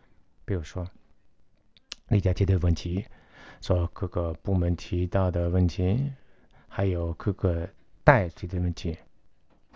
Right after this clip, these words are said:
我认为这是进入一个平台。我认为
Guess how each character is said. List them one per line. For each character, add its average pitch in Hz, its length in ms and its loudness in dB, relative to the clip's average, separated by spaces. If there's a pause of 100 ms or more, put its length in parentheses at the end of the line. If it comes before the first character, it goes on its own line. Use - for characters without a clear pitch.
(600)
我 104 340 10
认 127 240 10
为 123 140 4
这 147 140 2
是 131 140 -2
进 135 140 6
入 107 80 4
一 - 20 -8
个 - 80 -2
平 110 180 4
台。 90 240 -2 (1600)
我 92 180 2
认 92 140 4
为 110 180 2